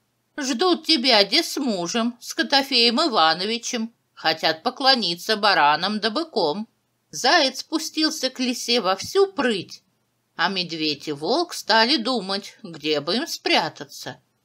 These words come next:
Медведь говорит: «Я полезу на сосну». А волк ему говорит: «А я куда денусь? Ведь я на дерево не взберусь.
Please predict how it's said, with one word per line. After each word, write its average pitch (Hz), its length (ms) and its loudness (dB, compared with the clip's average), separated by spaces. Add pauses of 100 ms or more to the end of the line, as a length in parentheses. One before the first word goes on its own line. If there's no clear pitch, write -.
(260)
Медведь 185 520 -2
говорит: 175 560 0 (140)
«Я 143 300 -2
полезу 208 520 2
на 226 160 -2
сосну». 208 600 -4 (500)
А 175 160 0
волк 185 320 2
ему 196 280 -2
говорит: 185 520 0 (140)
«А 226 160 4
я 180 300 4
куда 240 340 0
денусь? 220 580 -2 (160)
Ведь 320 260 0
я 262 200 2
на 214 120 2
дерево 175 440 0
не 185 160 -4
взберусь. 160 720 -4